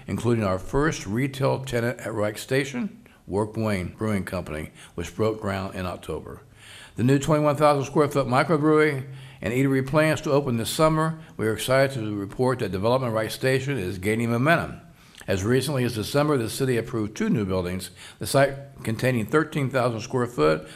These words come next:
of retail space with construction to begin this spring. The first building will be partially occupied by Casanos on State Route seven forty-one, and the second building will house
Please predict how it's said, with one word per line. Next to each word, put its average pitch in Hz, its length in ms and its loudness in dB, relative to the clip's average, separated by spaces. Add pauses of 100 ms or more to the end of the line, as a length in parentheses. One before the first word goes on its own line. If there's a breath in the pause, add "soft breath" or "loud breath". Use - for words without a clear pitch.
(100)
of 101 100 -2
retail 135 320 2
space 123 400 -2
with 98 140 -8
construction 131 540 -2
to 110 60 -8
begin 104 420 0
this 101 140 -2
spring. 110 380 -2 (720 loud breath)
The - 80 -6
first 107 260 0
building 131 320 4
will 120 100 2
be 107 180 0
partially 131 480 2
occupied 131 460 2
by 113 80 -2
Casanos 147 600 0
on 107 100 -4
State 123 220 -4
Route 107 180 -2
seven 110 280 -4
forty-one, 113 540 0
and - 420 -8
the 104 40 2
second 117 300 0
building 117 260 2
will 104 80 0
house 110 460 0